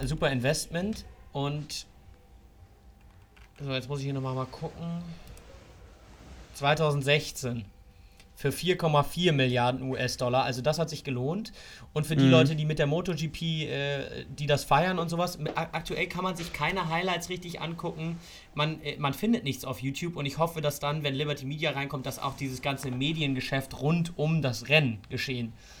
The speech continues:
Speaker 1: Ja, sei es jetzt Netflix, sei es jetzt YouTube, wo man bei,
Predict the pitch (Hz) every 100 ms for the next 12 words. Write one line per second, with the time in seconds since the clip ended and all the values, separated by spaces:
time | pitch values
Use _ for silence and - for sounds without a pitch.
0 | - - 131 143 - - - 127 147 147
1 | 139 131 - - - 127 147 - 131 131
2 | 135 - 131 131 127 127 123 - 139 156
3 | - 147 139 - - 127 127 127 127 127
4 | 123 123